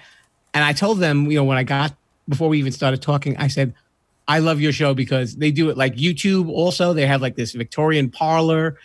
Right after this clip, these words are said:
on the YouTube channel. They dress like you're walking in, like, a haunted house or something like that. They, they have this kind of, like, "Oh, so you wanna hear a scary story? We've got one for you," you know? And the way their delivery is perfect. They both have, like,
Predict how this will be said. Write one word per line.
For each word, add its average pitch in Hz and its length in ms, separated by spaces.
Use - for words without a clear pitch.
on 131 120
the 127 120
YouTube 151 380
channel. 165 240
They 135 160
dress 143 560
like 131 100
you're 139 100
walking 139 320
in, 139 100
like, 135 140
a 123 60
haunted 143 320
house 147 340
or 156 60
something 165 260
like 160 180
that. 160 240
They, 160 140
they 170 160
have 185 240
this 185 120
kind 175 280
of, 147 260
like, 123 180
"Oh, 233 320
so 107 140
you 120 160
wanna 120 180
hear 131 300
a 127 80
scary 143 400
story? 202 600
We've 311 240
got - 240
one 143 260
for 131 220
you," 123 340
you 117 160
know? 139 120
And 143 320
the 151 80
way 175 400
their 156 160
delivery 160 600
is 131 340
perfect. 147 300
They 151 80
both 170 180
have, 156 140
like, 139 180